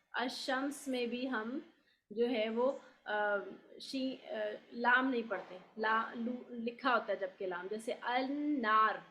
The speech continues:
النارو، تو نا، لام نہیں پڑھتے،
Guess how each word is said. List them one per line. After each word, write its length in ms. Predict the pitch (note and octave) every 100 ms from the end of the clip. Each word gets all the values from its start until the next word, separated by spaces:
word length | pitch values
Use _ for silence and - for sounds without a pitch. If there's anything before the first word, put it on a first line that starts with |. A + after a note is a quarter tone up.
| - _ _ _
النارو، 680 | A3+ B3+ C4 B3 B3 B3+ B3 - - - _ _ _
تو 120 | A#3+ A#3+ A#3 A3
نا، 300 | A3+ A#3+ A#3
لام 400 | A#3+ A#3 A#3 C4
نہیں 180 | C4+ C#4
پڑھتے، 400 | D4 A#3+ A#3 G#3